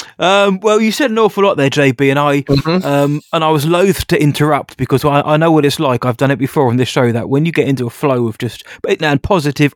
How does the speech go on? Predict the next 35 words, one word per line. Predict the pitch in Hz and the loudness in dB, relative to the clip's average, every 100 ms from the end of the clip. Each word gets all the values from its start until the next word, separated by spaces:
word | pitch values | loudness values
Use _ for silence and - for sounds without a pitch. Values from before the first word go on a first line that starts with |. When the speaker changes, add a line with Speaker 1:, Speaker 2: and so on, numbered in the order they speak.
| - | 2
Speaker 1:
or | 175 151 | 4 4
negative, | 147 139 131 131 113 - _ _ _ _ _ | 2 0 -2 -2 -4 -6 _ _ _ _ _
you | 151 | -2
just, | 139 180 - - _ _ _ _ _ _ - | 0 -2 -4 -14 _ _ _ _ _ _ -4
just | 233 180 | -2 0
let | 196 | 2
it | 156 | 2
all | 135 117 | 2 0
out. | 98 107 - _ _ | -2 -4 -10 _ _
And | 131 | -2
it's | 147 | -2
for | - 151 | 2 2
the | 135 | 2
best. | 127 113 - | 0 -4 -4
So | 139 131 | -2 0
I'm | |
glad | 139 196 208 | 2 2 2
you | 180 | 2
managed | 170 151 | 2 0
to | |
get | 147 139 | -2 0
that | 127 | 0
off | 135 | -2
your | 131 | -2
chest | - 113 - | -2 -4 -4
because | 123 131 | -4 0
I | 143 | 2
knew | 165 | 4
you | 156 139 | 4 4
had | 135 - | 2 0
some | 123 | -2
thoughts | 117 131 117 - | 0 0 0 0
on | 117 | 0
the | 117 | 0
film. | - 165 98 101 | -4 -4 -4 -6